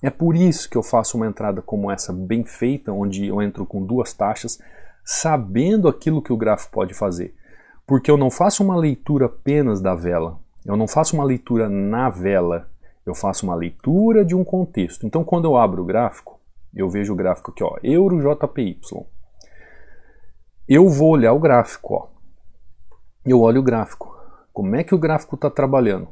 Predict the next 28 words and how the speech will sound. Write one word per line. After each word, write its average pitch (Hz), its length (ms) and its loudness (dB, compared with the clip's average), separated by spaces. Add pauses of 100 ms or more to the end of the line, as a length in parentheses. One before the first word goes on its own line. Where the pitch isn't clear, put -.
(140)
Então, 175 300 0
eu 160 80 2
já 135 120 2
vejo 117 300 2
o - 20 -2
gráfico 101 360 -2
trabalhando 95 800 0 (400)
vindo 104 720 0 (280)
de 98 200 -8
uma 92 220 -4
tendência. 147 920 -2 (1500)
Aí 127 200 4
o 139 80 4
gráfico 123 520 0
vem 156 300 -2
de 143 80 -2
uma 131 180 0
tendência. 107 880 -4 (1080)
Ele 156 240 2
para 104 360 0
aqui - 240 -8
nessa 95 280 -6
região, 143 680 -2 (440)
ele 131 140 0
fica 120 280 -4
travado 101 420 2
nessa 95 280 -8
região. 135 540 -2